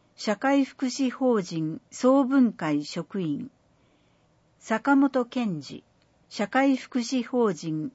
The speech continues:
総文会職員。大ゆかり、社会福祉法人平田福祉会職員。竹下千代子、社会福祉法人やまゆり職員。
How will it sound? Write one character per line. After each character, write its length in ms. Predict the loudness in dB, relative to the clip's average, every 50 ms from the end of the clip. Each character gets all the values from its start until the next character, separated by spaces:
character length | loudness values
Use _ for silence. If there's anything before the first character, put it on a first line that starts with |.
| _
総 340 | -10 -2 4 6 6 6 6
文 280 | 4 4 4 4 4 0
会 300 | -2 -4 -2 -2 -2 -4
職 380 | -4 -6 -8 -8 -6 -6 -4
員。 320 | -4 -4 -4 -6 -8 -14 -16 _ _ _ _ _ _ _ _ _ _ _ _ _ _ _ _ _ _ _ _ _ _ _ _ _ _ _ _ -8 -2
大 420 | 2 2 4 4 2 0 -2 -4 -4
ゆ 160 | -4 -4 -4
か 200 | -2 -2 -2 -2
り、 220 | -2 -2 -6 -8 _ _ _ _ _ _ _ _ _ _
社 220 | -4 -2 -2 0
会 300 | 2 2 4 4 4 2
福 220 | 2 -2 -4 -4 -4
祉 220 | -2 -2 -4 -2
法 280 | 0 2 2 2 2 2
人 400 | 0 -2 -2 -2 -2 -4 -8 -12 _
平 320 | -6 -4 0 2 2 2
田 180 | 4 2 2 2
福 240 | 0 -4 -4 -4 -4
祉 200 | -4 -4 -8 -4
会 260 | -2 -2 -2 -2 -4
職 380 | -6 -8 -10 -10 -6 -4 -4
員。 260 | -2 -2 -4 -6 -8 -14 _ _ _ _ _ _ _ _ _ _ _ _ _ _ _ _ _ _ _ _ -2
竹 300 | -2 -2 2 4 2 2
下 340 | 2 0 -4 -2 -2 -2 -4
千 180 | -4 -2 -2
代 140 | 0 0 0
子、 260 | -2 -4 -6 -6 -6 _ _ _ _ _ _ _ _
社 200 | -6 -2 -2 0
会 280 | 2 2 4 4 4 2
福 220 | 0 -2 -4 -4
祉 240 | -4 -2 -2 -2 -2
法 300 | 0 0 0 2 2 0
人 420 | 0 -2 -2 -2 -2 -2 -4 -6 -4
や 180 | -4 -2 0
ま 140 | 2 4 4
ゆ 180 | 4 2 2 0
り 160 | -2 -2 -2
職 360 | -2 -4 -10 -10 -8 -6 -4
員。 300 | -4 -4 -4 -6 -8 -14